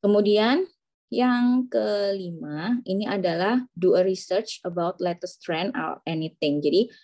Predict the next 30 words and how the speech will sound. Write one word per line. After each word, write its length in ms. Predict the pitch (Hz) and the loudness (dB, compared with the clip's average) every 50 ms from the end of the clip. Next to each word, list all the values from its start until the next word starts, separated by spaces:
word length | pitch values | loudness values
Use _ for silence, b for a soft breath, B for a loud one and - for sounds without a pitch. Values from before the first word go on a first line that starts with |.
| B B B B B | B B B B B
sebagai 360 | - 202 190 196 185 180 190 | 0 4 4 4 4 4 2
ibu-ibu 520 | - 196 196 180 170 175 202 175 180 - | 0 0 -2 -2 -2 -2 -2 -2 -4 -6
tuh 100 | - 247 247 | -8 -8 -8
tidak 280 | 240 220 208 165 160 | -2 -2 -2 -2 -2
bisa 160 | 170 190 180 180 | -4 -6 -6 -6
dipungkiri 580 | 180 - - 185 185 180 196 202 202 196 185 | -6 -8 -6 -6 -6 0 2 2 4 4 2
ya. 140 | 170 160 156 | 2 -2 -4
Jadi 320 | 160 170 180 220 220 220 _ _ _ _ | -4 -2 0 0 0 -2 _ _ _ _
kadang 320 | 185 180 180 180 185 190 | -4 0 0 0 0 -2
itu 240 | 190 - 247 240 240 | -4 -2 -4 -4 -2
kayak 400 | - 202 185 180 185 180 - _ _ _ _ _ _ _ _ _ _ | -4 -4 -4 -2 -2 -4 -6 _ _ _ _ _ _ _ _ _ _
nggak 220 | - 175 165 - - | -2 -2 -2 -2 -2
tahu 560 | 165 165 160 165 175 185 185 190 190 190 - | -4 -4 -2 0 0 2 2 2 2 2 0
apa 160 | 160 180 - - | -2 -4 -6 -8
yang 140 | - - - 226 | -8 -6 -8 -8
<laughs> 60 | 220 - | -8 -8
lagi 200 | 208 165 165 151 - | -10 -12 -12 -14 -10
tren, 300 | - 170 165 165 170 170 175 | -8 -6 -4 -2 -2 -2 -2
mungkin 440 | 170 160 170 175 - - 190 185 180 | -2 -4 -4 -4 -2 0 2 2 2
ketinggalan. 960 | - - - 170 170 165 165 151 143 139 147 151 147 151 156 151 147 147 147 - b b b b b b b b _ | 0 -2 -4 -6 -4 -2 -2 -2 -2 -4 -4 -4 -6 -6 -6 -6 -6 -8 -8 -10 b b b b b b b b _
Aduh 240 | - 180 175 202 202 | -6 0 0 0 2
lagi 320 | 208 180 180 175 180 170 | 4 2 2 2 0 0
tren 160 | 175 180 175 - - | 0 0 -2 -2 -2
ini, 240 | 196 202 208 202 - | -4 -4 -4 -6 -6
aduh 200 | - 202 180 175 | -6 -6 -6 -6
itu 200 | 185 180 - 180 - | -8 -6 -4 -2 -2
apa 360 | 175 180 - - 185 180 180 | -2 -2 -2 -2 0 2 2
ya, 240 | 185 175 165 147 - | 2 2 2 0 0
ini 240 | 175 175 175 - | 0 0 -2 -2
apa. 560 | - 170 170 175 - - 175 170 175 170 170 | -4 -8 -10 -10 -6 -4 -2 -2 0 0 -2